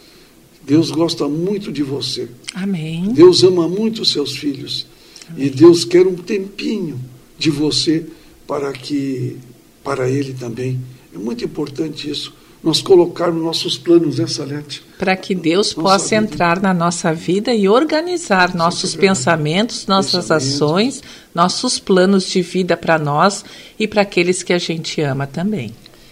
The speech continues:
Speaker 1: Que Deus abençoe você por essa palavra,
Speaker 2: <clears throat>
Speaker 1: que Deus esteja sempre o acompanhando e que você tenha esse tempinho. É tempo de decisão, hein? É um novo tempo na sua vida.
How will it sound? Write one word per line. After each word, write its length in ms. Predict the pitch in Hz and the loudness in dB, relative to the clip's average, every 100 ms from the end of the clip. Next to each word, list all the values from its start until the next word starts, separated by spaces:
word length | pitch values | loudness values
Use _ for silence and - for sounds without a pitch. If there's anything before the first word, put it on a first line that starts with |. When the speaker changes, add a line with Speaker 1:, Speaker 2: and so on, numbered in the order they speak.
| - | -20
Speaker 1:
Que 120 | - | -12
Deus 300 | 127 135 175 | 2 8 8
abençoe 560 | 185 156 160 143 131 180 | 8 6 4 4 8 8
você 460 | 156 147 - - 165 | 8 2 0 4 2
por 240 | 160 147 | 2 -2
essa 240 | 156 135 131 | -2 -2 -4
palavra, 640 | 127 117 147 233 220 175 180 190 | -6 -2 2 6 6 6 0 -2
Speaker 2:
<clears throat> 240 | - - - | -4 -16 -12
Speaker 1:
que 140 | - 143 139 | -2 2 2
Deus 300 | 127 170 170 | 6 6 6
esteja 420 | 143 170 165 113 | 2 2 2 2
sempre 360 | - 196 175 160 | 0 2 2 0
o 60 | |
acompanhando 720 | 135 127 170 - 147 151 196 | -6 -4 -4 -2 0 2 2
e 60 | 185 | 0
que 100 | 185 | -4
você 320 | 202 202 214 | -6 -2 -2
tenha 300 | 202 208 196 | 0 2 2
esse 180 | 165 180 | 2 -2
tempinho. 600 | - 165 135 139 147 127 - - - - | -4 -6 -6 -8 -8 -10 -14 -20 -20 -14
É 100 | - | -8
tempo 480 | 127 127 180 185 180 | -6 6 8 8 2
de 140 | 160 | -2
decisão, 680 | 165 170 - 151 127 170 151 | 0 0 0 -2 0 0 0
hein? 120 | 151 170 - - - | -6 -10 -20 -20 -14
É 120 | 139 | -4
um 120 | 143 | -2
novo 460 | 143 160 220 220 208 | 0 2 2 0 -6
tempo 600 | - - 185 185 - 160 | -8 4 6 6 4 -4
na 120 | 156 | -4
sua 360 | 131 - 143 131 | -4 -4 -4 -6
vida. 240 | 117 101 | -8 -14